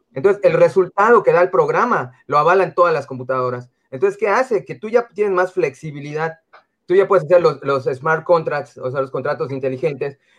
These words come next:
porque tú ya puedes hacer cosas. No está hecho como en el Bitcoin, que está hecho nu-, única y exclusivamente para, como moneda, ¿no? Entonces, es mucho más flexible. Y bueno, y, eh, el Ether,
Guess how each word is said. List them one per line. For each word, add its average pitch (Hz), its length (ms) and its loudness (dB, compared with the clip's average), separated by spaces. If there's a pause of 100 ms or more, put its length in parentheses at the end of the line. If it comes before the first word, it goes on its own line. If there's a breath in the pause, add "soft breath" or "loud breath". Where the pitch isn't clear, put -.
porque 156 220 0
tú 180 120 4
ya 190 180 6
puedes 185 240 4
hacer 165 340 2
cosas. 160 480 2
No 170 120 0
está 180 220 2
hecho 170 300 0
como 139 180 -8
en 139 80 -6
el 143 80 -8
Bitcoin, 160 440 -4
que 151 100 -6
está 160 180 0
hecho 160 200 -2
nu-, 160 360 -6
única 202 360 0
y - 20 4
exclusivamente 156 800 -4
para, 120 720 -4
como 127 180 -6
moneda, 135 400 0
¿no? 170 220 -6 (340)
Entonces, 165 380 2
es - 80 -10
mucho 190 360 2
más 156 200 0
flexible. 143 560 -8 (320)
Y 135 80 -8
bueno, 175 260 4
y, 156 180 -8
eh, 151 200 0
el 151 180 2
Ether, 185 460 4